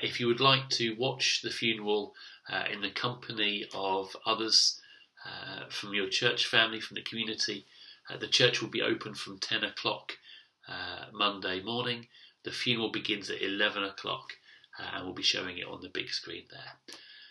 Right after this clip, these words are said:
So in the meantime, God save the King,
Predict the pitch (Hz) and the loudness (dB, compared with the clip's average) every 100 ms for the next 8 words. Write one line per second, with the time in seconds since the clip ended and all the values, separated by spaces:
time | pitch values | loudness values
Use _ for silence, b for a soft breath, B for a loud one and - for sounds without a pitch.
0 | B B B B B _ _ _ - - | B B B B B _ _ _ -8 -6
1 | 98 101 101 92 101 95 92 95 98 - | -4 -4 -4 -4 -4 -4 -4 -6 -6 -2
2 | - 101 95 - - 113 117 | 0 0 -2 -8 -4 -4 -4